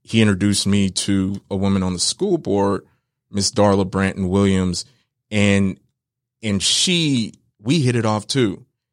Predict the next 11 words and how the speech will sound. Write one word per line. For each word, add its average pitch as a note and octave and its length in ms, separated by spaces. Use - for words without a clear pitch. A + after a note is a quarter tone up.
And A2 180
so A2 300
that G#2+ 240
community G#2+ 580
feel, G2+ 580
that, F#2+ 380
that F#2+ 180
loving G#2 460
feel G#2+ 400
from F#2 320
them G2 340